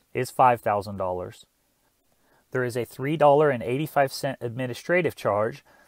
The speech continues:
that is paid for by employees that elect the F S A and dependent care accounts. McCall Donnelly School District will contribute to the H S A for all employees that elect the three thousand dollar deductible plan with an H S A plan.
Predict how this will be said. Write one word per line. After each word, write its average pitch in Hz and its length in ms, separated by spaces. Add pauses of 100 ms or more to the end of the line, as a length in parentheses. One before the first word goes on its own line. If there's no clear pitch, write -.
that 117 140
is 120 100
paid 156 280
for 160 220
by 127 200
employees 131 580
that 117 160
elect 120 360
the 107 160
F 110 180
S - 220
A 104 240
and 113 160
dependent 101 460
care 98 240
accounts. - 560 (1900)
McCall 175 320
Donnelly 160 340
School 139 300
District 107 460
will 139 80
contribute 147 540
to 147 100
the 120 160
H 123 240
S 156 200
A 107 200
for - 240
all 120 220
employees 120 500
that 113 100
elect 110 360
the 107 80
three 131 220
thousand 135 360
dollar 123 240
deductible 113 560
plan 104 360 (380)
with - 180
an 123 80
H 117 220
S 117 180
A 160 120
plan. 101 400